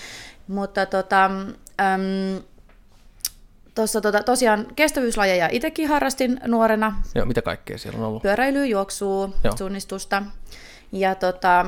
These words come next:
Speaker 1: sitten tossa, mm, sanoisinko täysi-ikäisyyden kynnyksellä, niin kiinnostuin sit vähän enemmän myös voimaharjoittelusta. Pitäisi ehkä sanoa lihaskuntoharjoittelua,
Speaker 2: Mm.
Speaker 1: ehkä oikeampi termi, eli aloin käymään salilla.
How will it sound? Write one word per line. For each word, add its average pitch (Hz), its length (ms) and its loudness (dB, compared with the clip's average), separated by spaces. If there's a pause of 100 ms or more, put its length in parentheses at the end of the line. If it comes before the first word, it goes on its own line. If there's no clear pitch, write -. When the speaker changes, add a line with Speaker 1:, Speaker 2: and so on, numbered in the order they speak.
(120)
Speaker 1:
sitten 202 360 -4
tossa, 185 500 0 (300)
mm, 175 560 -10 (500)
sanoisinko 180 560 -4
täysi-ikäisyyden 180 1120 -6 (140)
kynnyksellä, 233 640 -2
niin 180 180 -8
kiinnostuin 196 520 -8
sit 185 140 -10
vähän 180 200 -8
enemmän 175 320 -10
myös - 220 -10
voimaharjoittelusta. 208 880 -2 (680)
Pitäisi - 260 -8
ehkä 180 200 -6
sanoa 180 320 -4
lihaskuntoharjoittelua, 180 1120 -2 (120)
Speaker 2:
Mm. 214 260 -2
Speaker 1:
ehkä 170 340 -6
oikeampi 175 420 -4
termi, 180 280 -4
eli 185 160 -4
aloin 247 280 -2
käymään 170 400 -6 (380)
salilla. 170 760 -2